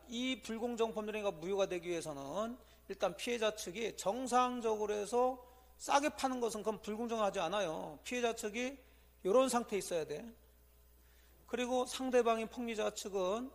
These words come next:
저걸 알고서 이용하려는 의사가 있어야 돼요. 이걸 이제 악이라고 그러는데, 보통 알기만 해서는 안 되고 이용하려는 의사가 있어야 되고요.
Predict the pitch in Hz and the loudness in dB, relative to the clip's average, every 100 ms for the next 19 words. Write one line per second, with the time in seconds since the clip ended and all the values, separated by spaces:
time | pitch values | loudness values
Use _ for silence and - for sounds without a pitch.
0 | - 202 190 180 - 156 196 214 220 190 | -6 -2 0 -2 -2 2 2 2 -2 -2
1 | 180 175 156 208 254 - - - - - | -2 0 0 0 -2 -12 -20 -20 -20 -20
2 | - - - - - - - _ - - | -20 -20 -20 -20 -20 -20 -20 _ -20 -20
3 | - - - 170 226 254 226 214 202 214 | -20 -20 -10 -4 2 6 6 6 2 0
4 | 170 180 202 175 156 - 139 143 123 123 | -2 -4 -2 0 0 -4 -8 -8 -14 -16
5 | - - - - - - - - - - | -20 -20 -20 -20 -20 -20 -20 -20 -20 -20
6 | - - - - - - - - - 196 | -20 -20 -20 -20 -20 -20 -20 -20 -10 -8
7 | 180 170 147 185 226 202 180 156 151 220 | -2 0 0 2 4 4 2 -4 -4 -4
8 | 170 127 - - - - - 185 156 - | -4 -6 -16 -20 -20 -20 -10 -10 -10 -20
9 | - - - - - - 165 208 226 214 | -20 -20 -20 -20 -10 0 2 2 0 0
10 | 202 185 165 156 170 226 226 185 202 208 | 0 -2 -4 -2 -2 -2 -4 -4 2 2
11 | 196 175 156 156 151 143 151 135 127 139 | 2 0 -4 -4 -4 -4 -6 -8 -6 -4
12 | 202 254 | -4 -4